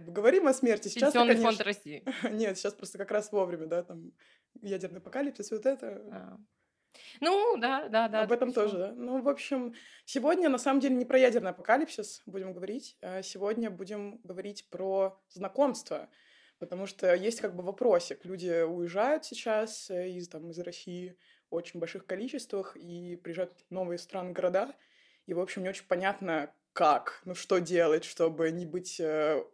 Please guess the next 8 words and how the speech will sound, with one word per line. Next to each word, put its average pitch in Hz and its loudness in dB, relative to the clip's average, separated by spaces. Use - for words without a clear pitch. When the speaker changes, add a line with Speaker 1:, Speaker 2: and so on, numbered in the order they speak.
Speaker 1:
одиноким 185 -4
в 156 -20
большом 196 -6
темном 175 -4
городе, 180 -6
вот 165 -12
это 175 -12
все. 214 -6